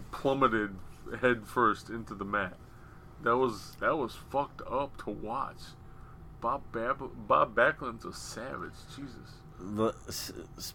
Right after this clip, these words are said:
Speaker 2: Larry Zbyszko is a guy that, uh,
Speaker 1: He could sell like a motherfucker.
Speaker 2: He could sell,
Speaker 1: I, I love
Speaker 2: yeah.
Speaker 1: old school Larry Zbyszko.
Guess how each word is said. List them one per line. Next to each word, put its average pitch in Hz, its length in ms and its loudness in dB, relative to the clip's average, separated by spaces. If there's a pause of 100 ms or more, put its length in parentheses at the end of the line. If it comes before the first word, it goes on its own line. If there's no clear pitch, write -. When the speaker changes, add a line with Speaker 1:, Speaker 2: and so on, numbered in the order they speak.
(160)
Speaker 2:
Larry 104 480 4
Zbyszko 95 600 0
is 78 60 -4
a 78 60 -4
guy 78 360 0
that, 73 340 -6
uh, 69 220 -2 (1300)
Speaker 1:
He 156 80 -2
could 113 180 -6
sell 123 320 4
like 123 140 6
a 117 40 0
motherfucker. 107 420 0
Speaker 2:
He 101 120 2
could 95 40 0
sell, 101 440 10
Speaker 1:
I, 208 80 10
I - 40 12
love 143 380 10
Speaker 2:
yeah. 131 60 4
Speaker 1:
old 120 180 4
school 117 240 2
Larry 107 220 4
Zbyszko. 95 540 -6